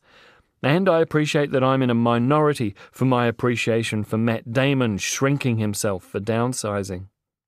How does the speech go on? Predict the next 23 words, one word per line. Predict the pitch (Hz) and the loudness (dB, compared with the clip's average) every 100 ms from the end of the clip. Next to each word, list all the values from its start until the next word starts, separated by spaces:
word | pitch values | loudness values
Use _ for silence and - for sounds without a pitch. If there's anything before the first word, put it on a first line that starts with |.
| _ _ _ _ _ _ _ _ _ - | _ _ _ _ _ _ _ _ _ -2
So | 165 180 | 0 2
any | 214 240 | 2 2
year | 196 180 185 | 2 2 2
that | 170 160 | 2 2
has | 160 | 2
a | 151 | 2
new | 139 143 | 2 2
Payne | - 123 127 123 | 0 0 2 2
movie | 120 123 120 | 0 0 0
in | 113 | 0
it | 127 - | -2 -4
is | - 120 147 | -4 0 0
a | |
good | 151 240 175 | 0 0 0
year | 123 92 92 | -2 -2 -2
in | 98 | -2
my | 98 98 | -2 -2
book. | 110 185 - _ _ - - - _ _ | -2 -4 -8 _ _ -20 -20 -20 _ _
This | - 220 - | -2 -2 2
year | 147 170 | 2 2
it's | 165 - | 0 -2
The | 151 | 0
Holdovers, | 143 151 127 107 95 95 | 2 2 2 0 -2 -4